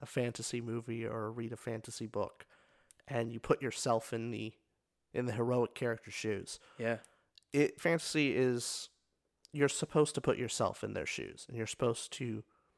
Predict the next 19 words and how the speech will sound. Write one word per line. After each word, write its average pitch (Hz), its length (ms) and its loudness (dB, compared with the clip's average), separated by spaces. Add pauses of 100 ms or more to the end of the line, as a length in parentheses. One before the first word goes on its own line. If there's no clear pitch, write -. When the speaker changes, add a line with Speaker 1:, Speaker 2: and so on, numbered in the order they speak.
(300)
Speaker 1:
suspend 127 480 0
your 123 80 2
disbelief 117 560 -2
and 117 80 -2
imagine 110 500 0
you're 92 240 -4
them. 69 300 -8 (1300)
And 117 580 0 (760)
you 160 160 -2
pretend 147 680 4
to 127 120 4
be 117 160 2
brave 113 480 4
enough 104 340 0
times, 120 680 0 (520)
when 127 180 4
the 117 80 2
time 107 380 0
comes, 127 720 2